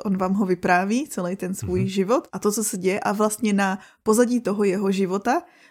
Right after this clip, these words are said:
Speaker 1: můžete sledovat taky poměry vlastně v Egyptě za vlády té dynastie,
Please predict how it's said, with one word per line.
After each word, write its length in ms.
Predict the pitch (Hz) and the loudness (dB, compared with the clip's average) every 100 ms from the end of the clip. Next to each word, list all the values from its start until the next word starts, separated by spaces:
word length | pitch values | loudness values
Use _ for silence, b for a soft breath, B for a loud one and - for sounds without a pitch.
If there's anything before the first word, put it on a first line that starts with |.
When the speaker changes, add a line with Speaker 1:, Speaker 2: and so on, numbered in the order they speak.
| _ | _
Speaker 1:
můžete 560 | 214 214 214 208 214 208 | 4 6 4 4 2 2
sledovat 420 | 220 208 208 208 | 0 0 0 0
taky 280 | 208 202 208 | -4 -6 -4
poměry 480 | 208 202 196 190 196 | -2 0 2 2 0
vlastně 320 | 196 - 202 | -2 -4 -6
v 80 | - | 0
Egyptě 640 | 196 202 208 - 190 180 196 b b | 0 0 -2 -2 0 0 -4 b b
za 200 | 190 208 | 0 2
vlády 640 | 196 190 185 185 190 175 180 | 4 4 2 2 2 2 0
té 400 | - 190 175 175 | -2 -6 -4 -6
dynastie, 720 | 180 190 185 - 180 175 185 | -2 -2 -2 -4 -2 -2 -2